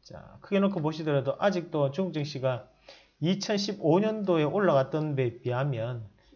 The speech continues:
지금 바닥권역이 지금 다지고 난 다음에 이제 올라가는 시점이기 때문에, 아, 상당한 상승에 대한 부분 자체 나타낼 수 있습니다. 자, 주봉만을 보시더라도 한 요 정도 포인트까지는 지금 열려있는, 상방이 열려있는 상황이거든요.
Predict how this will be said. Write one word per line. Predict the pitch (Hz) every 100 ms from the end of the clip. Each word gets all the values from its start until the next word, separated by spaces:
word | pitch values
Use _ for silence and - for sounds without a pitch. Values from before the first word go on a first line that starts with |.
| _
지금 | - 151 147
바닥권역이 | 147 196 269 220 185 165 143
지금 | 139
다지고 | 123 170 165 160
난 | 123 120
다음에 | 123 120
이제 | 127
올라가는 | 202 208 214 160 131 135
시점이기 | 160 - 127 113 -
때문에, | 110 113 139 104 95 _ - _ -
아, | 160
상당한 | 160 - 220 220 240 247 247
상승에 | 247 233 233 240 208 147
대한 | 139 113 107 _
부분 | 139 147
자체 | 135 123 131
나타낼 | 156 156 123
수 | -
있습니다. | 110 127 120 113 98 113 180 - _ _ -
자, | 127
주봉만을 | - 151 190 240 214 180 165 151
보시더라도 | 143 156 147 131 120 123 123
한 | 147 127
요 |
정도 | 123 147 151
포인트까지는 | 196 208 196 202 131 123 117
지금 | 127 123
열려있는, | 127 160 202 139 135
상방이 | - 220 220 214 139
열려있는 | 127 185 131
상황이거든요. | 110 120 131 104 95